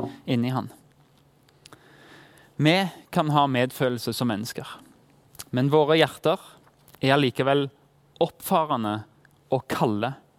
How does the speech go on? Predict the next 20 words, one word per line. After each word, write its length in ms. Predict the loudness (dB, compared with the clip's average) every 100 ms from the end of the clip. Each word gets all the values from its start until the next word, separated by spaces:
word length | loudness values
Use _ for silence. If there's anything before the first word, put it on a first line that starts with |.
| _ _ _ _
De 80 | 0
er 80 | 0
preget 640 | 2 4 4 4 2 2 -4 -14 -18 -18 -20 -20 _ -2
av 120 | -2 -2
synd. 360 | -4 -4 -4 -10 -16 _ _ _ _ _ _ _ _ _ -20 _
Derfor 380 | 2 2 2 2
er 80 | 4
våre 240 | 4 4
hjerter 340 | 2 0 -4 -4
kalde, 540 | -4 -2 0 0 -2 -4 -10 _ _ _ _ _ _ _ -20 -10 -4
ofte 480 | -4 -4 -16 -4 -2 0
i 80 |
møte 320 | 2 2 0 0
med 80 |
lidelse 480 | 2 2 0 -4 -4
som 140 | -2 -2
ikke 160 | -2
angår 320 | -2 0 0 -2
oss 160 | -6 -6
direkte. 640 | -2 -2 -4 -12 -10 -10